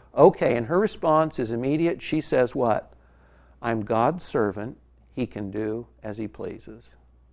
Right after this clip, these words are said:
"I'm God's servant. He can do as he pleases." <clears throat> Now stick with me. <clears throat> Imagine, you know, sometimes when you're in an emergency or, or something happens in your life,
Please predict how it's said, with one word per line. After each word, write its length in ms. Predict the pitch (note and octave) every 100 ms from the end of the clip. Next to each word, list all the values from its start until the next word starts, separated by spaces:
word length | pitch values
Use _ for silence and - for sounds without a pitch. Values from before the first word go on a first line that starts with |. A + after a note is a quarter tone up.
| _ _ _ _ _ _ _
"I'm 180 | A#2+ A#2
God's 340 | A2+ C#3 G3+
servant. 460 | - D3 A2+ B2 D3+
He 140 | A#2
can 240 | B2+ C3 C3
do 180 | G#2+ G#2
as 120 | A2
he 80 | C3
pleases." 760 | - F3 F3 D#3+ - - - - _ _ _ _ _ _ _ _ _ - -
<clears throat> 360 | B3 G3+ C#3+ - -
Now 120 | D3+ C3+
stick 300 | - F#3 F#3+
with 220 | E3 -
me. 220 | F#2+ F#2 - - - - - - - - - _
<clears throat> 420 | B3+ B3+ G#3 D3+ A2+ - -
Imagine, 760 | D#3 E3 G#3 B3+ D3+ C#3 C3+ -
you 140 | F3+ C4
know, 140 | B3+
sometimes 540 | G3 G3+ F#3 F3+ E3 -
when 140 | C#3+
you're 160 | D#3 D#3+
in 60 |
an 220 | B2 G2+ -
emergency 960 | A#2+ A#2+ C3 C#3+ D3 C#3+ - C#3+ C#3 C3+
or, 440 | A2 G2+ G#2 G2
or 100 | A#2
something 360 | - E3+ D#3+ C#3+
happens 400 | C#3+ C#3+ C#3 B2
in 100 | C3
your 140 | B2+
life, 220 | A#2+ A#2+